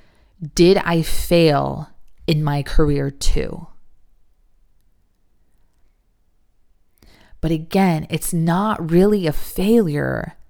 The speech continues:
because it caused me to focus so hard on what I really wanted. And I say this to people all of the time. Are you doing what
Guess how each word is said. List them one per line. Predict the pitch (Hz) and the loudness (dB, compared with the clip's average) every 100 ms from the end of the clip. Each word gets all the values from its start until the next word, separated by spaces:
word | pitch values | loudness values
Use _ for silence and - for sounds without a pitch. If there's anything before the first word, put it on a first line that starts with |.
| _ - - - | _ -20 -10 -4
because | 175 - 170 | 2 4 4
it | 160 | 0
caused | - - 160 175 | -6 -2 0 -2
me | 208 | -4
to | 190 | -4
focus | - 160 165 170 147 | -2 -2 -2 -2 -4
so | - 165 156 | 0 0 0
hard | - - 147 156 160 - | -4 -4 0 0 -2 -4
on | 160 | -6
what | 156 160 | -4 -6
I | 156 147 143 | -6 -8 -10
really | 160 160 160 160 147 - | -4 -2 -2 -4 -6 -10
wanted. | 147 147 147 143 - | -6 -2 -2 -2 -4
And | 156 | 0
I | 170 | 0
say | - 202 | 0 2
this | 269 285 | 4 2
to | - | 2
people | 190 190 123 | 0 4 6
all | - 165 | 6 4
of | 165 151 | 4 2
the | 143 | -2
time. | - 147 135 117 - - - - | -2 -2 -4 -6 -12 -18 -14 -2
Are | 175 | 0
you | 175 214 | 2 -2
doing | 240 240 226 226 240 247 262 - _ _ _ _ _ | -2 0 0 0 -2 -6 -10 -16 _ _ _ _ _
what | 165 185 175 | 0 4 4